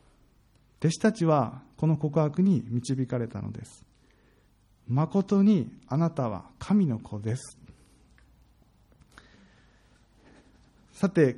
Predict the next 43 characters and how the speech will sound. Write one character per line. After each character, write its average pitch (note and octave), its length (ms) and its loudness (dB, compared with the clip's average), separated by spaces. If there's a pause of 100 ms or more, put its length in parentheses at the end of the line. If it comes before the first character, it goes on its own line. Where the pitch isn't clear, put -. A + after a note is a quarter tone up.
今 C#4+ 160 4
日 G3 100 6
の - 20 2
箇 D3+ 200 -2
所 C#3 140 -2
を C3+ 340 2 (420)
三 F3 140 4
つ - 240 -2
の A#3+ 140 6
視 - 140 -2
点 D3 220 2
で C#3 100 0
確 C#3+ 260 -4
認 C#3+ 240 0
し、 C#3+ 440 -4
そ - 120 -10
こ D3+ 120 -2
か E3+ 160 2
ら E3+ 180 2 (160)
教 E3+ 80 2
え E3+ 100 4
ら E3 100 2
れ D#3+ 100 2
た D#3+ 160 -4
い C#3+ 60 -4
と D#3+ 300 -4
思 A2+ 200 -4
い A2 60 -6
ま G#2 180 -10
す。 - 200 -20 (1160)
ま F#3+ 160 6
ず、 D3 200 0
ペ - 180 0
テ C4 160 2
ロ G#3 120 8
の D#3 120 6
信 F#3 320 4
仰 F#3 200 4
に F3+ 100 6
つ F3+ 140 0
い C#3+ 60 4
て A#2+ 140 -4
考 D3 160 -2